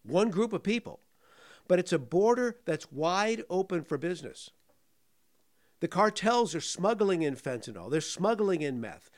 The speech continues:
They make lots of mon-, money keeping our people wasted. Because most of the cities in the Bay Area are sa-, like San Francisco, sanctuary cities.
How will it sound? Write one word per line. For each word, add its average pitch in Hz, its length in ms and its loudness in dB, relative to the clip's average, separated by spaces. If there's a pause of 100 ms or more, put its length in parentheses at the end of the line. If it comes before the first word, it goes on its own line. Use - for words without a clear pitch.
(160)
They 196 100 2
make 196 160 2
lots 196 400 2
of 202 80 0
mon-, 196 280 -2 (120)
money 180 260 2
keeping 196 440 -2
our 151 140 4
people 196 440 0
wasted. 139 600 0 (1500)
Because 180 340 2
most 190 400 6
of 247 120 0
the 196 80 2
cities 190 420 2
in 175 80 2
the 160 80 0
Bay 165 240 4
Area 170 260 4
are 151 140 -2
sa-, - 240 -6 (100)
like 151 220 -2
San 151 180 0
Francisco, 135 520 -4
sanctuary 147 560 -2
cities. 120 400 -6